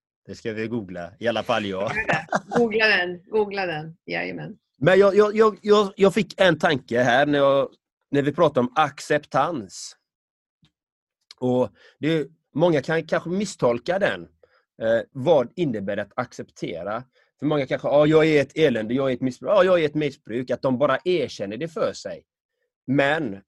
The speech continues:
Speaker 1: det gäller ju att acceptera, att se att det är så. Och försöka se möjligheter. För många bara fastnar i det. "Ja, men jag är, jag är beroende." Och sen kommer de inte vidare.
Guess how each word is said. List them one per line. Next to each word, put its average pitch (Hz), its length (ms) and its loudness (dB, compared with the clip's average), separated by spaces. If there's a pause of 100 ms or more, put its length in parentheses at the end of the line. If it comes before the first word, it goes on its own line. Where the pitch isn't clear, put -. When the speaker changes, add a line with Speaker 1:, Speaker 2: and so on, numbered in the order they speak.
(320)
Speaker 1:
det 117 120 -6
gäller 156 140 2
ju 127 60 0
att - 160 -6
acceptera, 147 500 -6
att - 100 -8
se - 140 -2
att 113 140 -2
det 127 160 -4
är 165 240 -2
så. 101 420 -8 (400)
Och 123 160 -2 (220)
försöka 147 300 -4
se 147 200 -2
möjligheter. 120 520 0
För 135 80 -8
många 151 220 0
bara 156 220 2
fastnar 160 640 -6
i 156 100 0
det. 120 80 -2
"Ja, 120 180 2
men 139 160 -2
jag 135 180 0
är, 120 240 -2
jag 127 200 -2
är 120 40 -4
beroende." 110 680 -4 (720)
Och - 80 -16
sen 139 140 0
kommer 120 320 0
de 180 120 0
inte 156 240 0
vidare. 135 640 -6